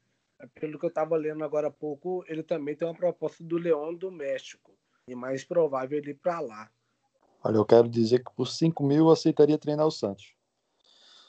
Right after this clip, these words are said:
Speaker 2: Não é fácil treinar aquele time que tá uma bagunça. O Ariel fez mais do que sete em vazar mesmo de lá. E pe-, se for pro Fortaleza,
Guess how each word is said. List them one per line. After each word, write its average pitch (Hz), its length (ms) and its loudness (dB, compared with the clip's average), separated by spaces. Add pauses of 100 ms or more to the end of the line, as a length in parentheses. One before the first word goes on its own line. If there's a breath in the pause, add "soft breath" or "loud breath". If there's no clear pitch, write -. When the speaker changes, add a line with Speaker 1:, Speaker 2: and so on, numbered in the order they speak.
(480 soft breath)
Speaker 2:
Não 110 180 0
é 123 60 4
fácil 120 360 0
treinar 117 240 0
aquele 113 180 -2
time 120 220 -8
que 123 80 -16
tá 120 120 4
uma 117 160 6
bagunça. 117 540 4 (200)
O - 80 -12
Ariel 107 260 -2
fez 104 200 -4
mais 107 200 0
do 113 60 -18
que 113 120 -12
sete 110 360 -6
em 104 60 -4
vazar 101 400 4
mesmo 107 240 -2
de 107 120 -2
lá. 104 240 2
E 117 60 -2
pe-, 123 320 0
se 120 200 -8
for 135 200 2
pro - 120 -12
Fortaleza, 131 680 4